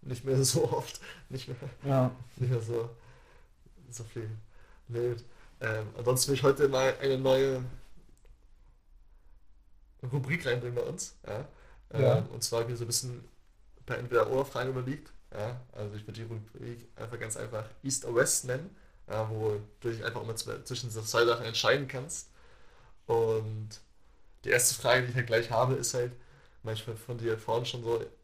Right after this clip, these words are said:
Speaker 1: es gibt ja jetzt diese neuen, neue, neuen City Editions der Jerseys, also.
Speaker 2: Ja.
Speaker 1: Ja. Und meiner Meinung nach die zwei besten, sag ich mal so, abgesehen von den Charlotte Hornets,
Speaker 2: Hm.
Speaker 1: ähm, so ist das Brooklyn und das Memphis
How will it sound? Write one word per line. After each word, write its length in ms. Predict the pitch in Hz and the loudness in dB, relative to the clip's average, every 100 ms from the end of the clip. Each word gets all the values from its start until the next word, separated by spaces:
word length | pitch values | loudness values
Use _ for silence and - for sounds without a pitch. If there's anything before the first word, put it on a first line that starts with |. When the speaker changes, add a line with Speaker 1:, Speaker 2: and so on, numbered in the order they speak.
| - - | -20 -16
Speaker 1:
es 120 | - | -8
gibt 140 | 139 131 | 0 4
ja 60 | |
jetzt 140 | 127 127 | 4 2
diese 160 | 120 | -4
neuen, 320 | 117 117 120 117 - - | 2 2 2 -4 -16 -14
neue, 680 | 123 123 123 120 120 120 117 - - - - - - - 113 | -10 -2 4 8 8 8 4 -6 -18 -20 -20 -20 -20 -14 -4
neuen 200 | 113 117 | 0 4
City 300 | 175 165 151 | 6 6 4
Editions 460 | 131 147 165 - | 6 8 10 8
der 120 | 139 | 6
Jerseys, 560 | 131 127 147 170 175 - - - | 6 8 6 4 -4 -4 -8 -6
also. 340 | 123 135 165 - - - | 0 2 0 -8 -16 0
Speaker 2:
Ja. 240 | 147 143 | 6 6
Speaker 1:
Ja. 240 | 113 123 - - - - - | 8 6 2 -10 -20 -20 2
Und 760 | 127 127 127 127 120 117 - - - | 8 10 8 6 2 -4 -8 -10 4
meiner 220 | 139 160 | 8 8
Meinung 160 | 151 151 | 8 8
nach 220 | 143 147 | 6 4
die 120 | 147 | 0
zwei 480 | - 131 123 131 120 - - _ _ - - - - - - | 2 4 4 4 0 -8 -20 _ _ -20 -20 -20 -20 -12 0
besten, 380 | 135 - - 139 | 4 4 2 4
sag 160 | 135 | 2
ich 60 | 131 | 4
mal 140 | 131 | 0
so, 240 | 127 143 143 - - - _ - | 0 -2 -4 -16 -20 -20 _ -6
abgesehen 380 | 131 127 117 117 | -4 -2 -4 -4
von 120 | 117 | -4
den 60 | |
Charlotte 300 | 113 113 113 | -4 -4 -4
Hornets, 320 | 135 143 147 139 | -2 -4 2 4
Speaker 2:
Hm. 100 | 117 - - | 4 2 6
Speaker 1:
ähm, 540 | 131 139 139 139 127 120 - 160 | 10 10 10 6 2 -6 -12 -12
so 140 | - 139 | 0 2
ist 200 | 135 - | 2 2
das 140 | 131 | -2
Brooklyn 360 | - 147 147 147 | 2 2 6 4
und 60 | |
das 120 | 135 131 | 4 2
Memphis 600 | 139 135 131 - - | 2 2 2 2 0